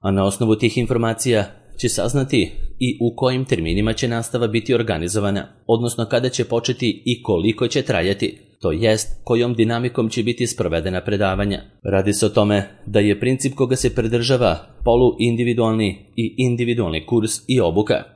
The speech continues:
za computer system engineering potpuno isti, ali svakako se razlikuje samo broj osoba koje pohađaju nastavu.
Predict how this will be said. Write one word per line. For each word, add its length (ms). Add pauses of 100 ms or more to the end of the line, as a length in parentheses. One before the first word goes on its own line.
(120)
za 260
computer 560
system 640
engineering 840 (220)
potpuno 400
isti, 460 (280)
ali 180
svakako 400
se 160
razlikuje 540
samo 300
broj 240
osoba 460 (340)
koje 240
pohađaju 480
nastavu. 480